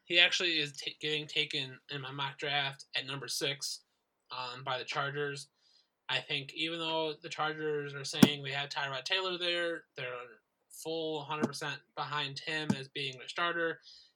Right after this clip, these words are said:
I really think Tua is gonna come in and compete for that position, if not become the starter for week one.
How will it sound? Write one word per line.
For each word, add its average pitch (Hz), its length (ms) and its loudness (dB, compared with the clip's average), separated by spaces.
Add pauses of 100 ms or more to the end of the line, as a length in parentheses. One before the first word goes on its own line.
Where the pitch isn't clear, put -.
(220)
I 131 60 -6
really 156 260 0
think 151 280 -2
Tua 156 240 -4
is 147 80 -6
gonna 143 200 -6
come 139 240 -8
in 143 200 -2
and 135 260 -8
compete 156 400 -6
for 151 80 -6
that 135 280 -4
position, 135 600 -8 (720)
if 151 220 0
not 143 240 2 (360)
become 151 360 2
the 135 80 -6
starter 135 400 -2
for 139 140 -4
week 135 240 -10
one. 151 520 -2